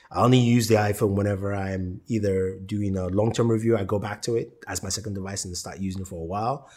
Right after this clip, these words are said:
or I'm using it for comparison to say, "Okay, iPhone versus, you know, Galaxy or whatever device here." But the Note for me, uh, one of the things with the S twenty Ultra,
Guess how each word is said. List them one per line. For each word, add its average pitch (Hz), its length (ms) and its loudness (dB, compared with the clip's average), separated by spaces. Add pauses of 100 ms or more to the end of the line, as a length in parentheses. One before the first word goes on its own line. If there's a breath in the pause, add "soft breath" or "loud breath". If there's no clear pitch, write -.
(420 soft breath)
or 113 680 8 (300 loud breath)
I'm 107 360 4
using 107 280 4
it 101 100 4
for 104 160 0
comparison 87 560 -8
to - 120 -8
say, 78 160 -6
"Okay, 71 300 -14 (340)
iPhone 76 420 -12
versus, - 460 -16
you 76 140 -18
know, 50 200 -20 (560)
Galaxy 104 540 0
or 73 80 -8
whatever 76 300 -10
device 73 420 -10
here." - 180 -16 (420 loud breath)
But 127 120 8
the 135 80 2
Note 170 320 6
for 139 120 2
me, 123 600 6 (160)
uh, 107 220 2
one 123 160 6
of 143 80 8
the 135 40 4
things 123 300 2
with 110 120 -6
the 104 140 -2
S 98 160 -4
twenty 95 460 -6
Ultra, 82 640 -8